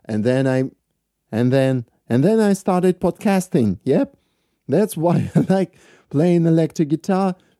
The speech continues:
because I started podcasting. I like my logic <laughs> during my broadcasting, really like. And I would like to a little bit recover my parents, because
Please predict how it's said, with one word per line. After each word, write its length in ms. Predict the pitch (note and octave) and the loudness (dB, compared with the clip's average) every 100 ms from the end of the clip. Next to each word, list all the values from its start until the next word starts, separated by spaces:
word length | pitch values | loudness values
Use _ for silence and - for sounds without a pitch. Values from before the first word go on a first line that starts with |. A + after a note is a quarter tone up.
| _ A#2+ | _ -6
because 320 | A#2 E3+ D#3+ | 0 0 0
I 300 | E3 D3+ - | 0 -2 -6
started 480 | _ - F3 F3 E3+ | _ -4 -2 -2 -2
podcasting. 680 | E3+ - F#3+ F3 - D#3 C3+ - _ | -4 -4 -2 -2 -2 -4 -4 -10 _
I 100 | - | -2
like 320 | A2+ F3 F#3 | 0 0 0
my 160 | F3+ D#3+ | 0 0
logic 600 | D3 F3+ G#3+ G3 B2+ - _ _ - | 2 0 0 -2 -4 -8 _ _ -2
<laughs> 640 | D4 A3 A#3 - F3+ D#3 | 0 0 -2 -6 -16 -4
during 340 | C#3+ F#3 E3+ D3+ | 2 4 4 2
my 200 | D#3+ D3+ | 0 0
broadcasting, 880 | B2+ D3+ C#3+ - C#3 A#2+ - A2+ | 2 0 -2 -2 -4 -4 -4 -4
really 320 | G2+ E3 D3+ G#2+ | 0 2 2 0
like. 400 | G2 F#2 F#2 _ _ _ _ _ _ - | -2 -2 -6 _ _ _ _ _ _ -2
And 140 | C3+ | 0
I 120 | C#3+ C#3 | 2 2
would 140 | C#3+ | 2
like 180 | C#3+ B2+ | 0 0
to 400 | D#3+ C#3+ C3 C3 | 0 2 2 2
a 20 | |
little 220 | C3+ C#3 | 2 2
bit 180 | B2+ B2 | 2 0
recover 500 | C3+ D3 D3 A2 G2+ | -2 -2 -2 0 0
my 200 | G#2 G2+ | 0 0
parents, 560 | F2+ E3 E3 A2+ F#2 - - | 0 0 2 0 -4 -12 -8
because 460 | A2 - A#2 A2+ | -6 0 0 0